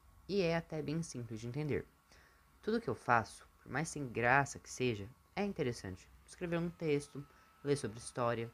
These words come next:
fazer umas contas. E aqui deixo uma declaração muito importante.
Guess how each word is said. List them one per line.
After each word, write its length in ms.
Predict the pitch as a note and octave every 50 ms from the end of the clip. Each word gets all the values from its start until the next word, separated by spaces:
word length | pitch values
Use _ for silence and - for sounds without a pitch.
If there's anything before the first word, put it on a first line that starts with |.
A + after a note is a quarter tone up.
| - -
fazer 260 | - - C3 A#2 A2 G2
umas 220 | A#2 B2 C3 C3
contas. 580 | - - C3 B2+ A#2 A#2 - A#2+ A2+ - - - - - - - - - - - -
E 100 | B2 B2+
aqui 260 | A#2 - - - F3
deixo 400 | E3 D#3 D#3+ D#3+ D#3+ D#3+ - - -
uma 160 | - D3 D3+
declaração 500 | D3 D3 - D3+ C#3+ C#3 C#3 - - D3+
muito 340 | C#3+ C#3 C#3+ D3+ E3 E3 -
importante. 560 | D#3+ - D#3+ D#3 - - E2+ F2 - -